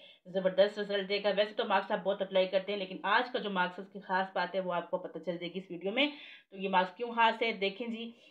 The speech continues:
ये मास्क इसलिए ख़ास है कि ये घर की चीज़ों से बना हुआ और बहुत ज़बरदस्त और magic है। और magic, ऐसा magic है कि इस मास्क को apply करने के बाद आपको किसी भी cream की, किसी भी लोशन की, किसी भी toner की,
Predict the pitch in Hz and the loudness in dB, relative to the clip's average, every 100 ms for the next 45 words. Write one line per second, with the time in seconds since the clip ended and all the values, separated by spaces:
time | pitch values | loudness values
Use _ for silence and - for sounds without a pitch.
0 | _ _ 202 254 226 226 269 277 254 226 | _ _ 0 4 4 4 0 2 2 4
1 | 208 226 214 190 180 226 226 190 185 196 | 2 0 -6 -8 -6 -2 0 2 0 -2
2 | 196 196 202 208 214 214 190 185 190 180 | -6 -4 -2 0 2 2 2 4 2 2
3 | 180 175 202 208 202 170 185 208 220 226 | -2 2 2 2 -4 2 2 2 0 -4
4 | 220 214 185 180 185 196 202 233 - 208 | -2 2 0 0 0 0 0 -6 -4 -4
5 | 220 233 190 190 196 190 180 - 202 190 | -2 -2 -2 -2 -6 -8 -10 -6 -4 -4
6 | 190 196 190 185 185 185 190 196 196 214 | -4 0 2 2 0 2 2 4 2 0
7 | - 359 359 359 302 294 233 220 208 196 | -4 0 2 2 0 2 0 0 -4 -8
8 | 202 294 311 208 208 214 220 214 233 220 | -6 -2 -2 0 -2 -4 -8 -12 -10 -10
9 | 214 233 240 254 247 214 | -4 0 4 4 2 -6